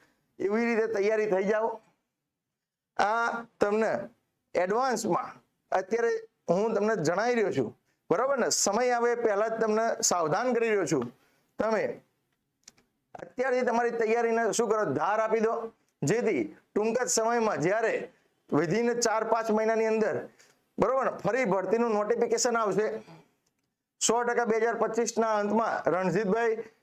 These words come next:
સો ટકા બે હજાર પચીસના અંતમાં તમને જોવા મળશે. જેમ સ્પેશિયલ ટેટ વન અને સ્પેશિયલ ટેટ ટુ ની પરીક્ષામાં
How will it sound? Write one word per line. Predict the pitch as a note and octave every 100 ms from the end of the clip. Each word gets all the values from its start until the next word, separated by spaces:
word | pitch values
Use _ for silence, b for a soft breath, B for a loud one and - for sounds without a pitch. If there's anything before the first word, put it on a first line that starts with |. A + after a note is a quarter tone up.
| _ _ _ -
સો | - A3+
ટકા | A#3 A3+ A#3
બે | A#3+ G#3
હજાર | G#3+ A3+
પચીસના | A3 G#3+ A3+ A3+ A3+
અંતમાં | G3+ G#3+ A3 A#3+ E3+ - - _
તમને | G3+ G#3
જોવા | G#3+ F#3 A3+
મળશે. | A#3 A#3 A3+ C3+ -
જેમ | C#3 F3 A#3
સ્પેશિયલ | A#3 A3 G3+ A#3 A3+
ટેટ | A3 A3+ A3+
વન | F#3+ F#3+ B3+
અને | B3+ G#3+
સ્પેશિયલ | G#3+ - G3+ A3+
ટેટ | A3 A3+ A3
ટુ | A3 A#3
ની | B3
પરીક્ષામાં | B3 A#3+ A#3+ A#3+ A3 F3+